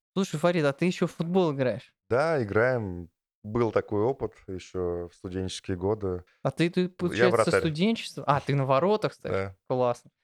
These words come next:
Speaker 1: Ну, это хорошо,
Speaker 2: За
Speaker 1: это
Speaker 2: университет мы
Speaker 1: спорт.
Speaker 2: играли в своё время, за сборную. Это
Speaker 1: А где ты учился?
Speaker 2: экономический факультет, как бы.
Speaker 1: А, я немножко за сборную химфака играл, но там основной состав без меня был, я там хуже всех был.
Speaker 2: <laughs>
Speaker 1: Там у нас ребята гораздо лучше играли,
Speaker 2: Ну
Speaker 1: но вот
Speaker 2: нет, нет,
Speaker 1: тоже.
Speaker 2: поиграть,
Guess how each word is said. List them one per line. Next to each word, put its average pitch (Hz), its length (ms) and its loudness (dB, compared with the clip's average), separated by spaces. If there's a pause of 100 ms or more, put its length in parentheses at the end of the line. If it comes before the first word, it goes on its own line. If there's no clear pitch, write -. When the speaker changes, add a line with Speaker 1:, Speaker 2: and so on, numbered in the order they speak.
(140)
Speaker 1:
Ну, 147 80 -2
это 156 100 -6
хорошо, 196 440 -2
Speaker 2:
За 131 160 2
Speaker 1:
это 113 40 2
Speaker 2:
университет 113 440 -2
мы 98 160 0
Speaker 1:
спорт. - 20 2
Speaker 2:
играли 104 240 2
в - 40 -4
своё 104 200 0
время, 98 260 0
за 90 120 0
сборную. 95 600 -4 (200)
Это - 240 -14
Speaker 1:
А 147 100 0
где 143 180 0
ты 185 120 0
учился? 220 500 -2
Speaker 2:
экономический 101 520 -4
факультет, - 520 -12
как 95 160 -2
бы. 131 240 0
Speaker 1:
А, 123 40 -2
я 139 160 2
немножко 175 440 2
за 151 220 2
сборную 160 380 2
химфака 160 500 0
играл, 135 220 0
но 131 120 0
там 151 200 2
основной 143 300 0
состав 135 380 -2
без 139 140 -2
меня 143 280 2
был, 139 220 0
я 127 180 2
там 123 200 -4
хуже 131 280 -10
всех 135 300 -4
был. 151 120 4
Speaker 2:
<laughs> 139 600 2
Speaker 1:
Там 151 200 4
у - 40 0
нас 156 200 2
ребята 147 380 2
гораздо 139 320 2
лучше 139 380 -2
играли, 131 320 -2
Speaker 2:
Ну 131 80 2
Speaker 1:
но 147 40 2
вот 190 140 2
Speaker 2:
нет, - 40 -8
нет, 156 180 2
Speaker 1:
тоже. - 80 -14
Speaker 2:
поиграть, 123 520 2